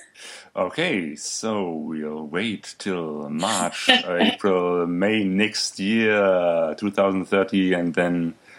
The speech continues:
Speaker 1: look what Sarah Outen has a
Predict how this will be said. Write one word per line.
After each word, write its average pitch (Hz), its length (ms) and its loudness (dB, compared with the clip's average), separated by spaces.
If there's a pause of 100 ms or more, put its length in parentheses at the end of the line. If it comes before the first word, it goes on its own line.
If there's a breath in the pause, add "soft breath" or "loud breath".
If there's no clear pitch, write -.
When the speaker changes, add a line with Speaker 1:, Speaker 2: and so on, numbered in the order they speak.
(300 loud breath)
Speaker 1:
look 90 460 4 (180)
what 78 460 0
Sarah 87 420 2
Outen 85 300 0
has 78 280 -2
a 76 340 -2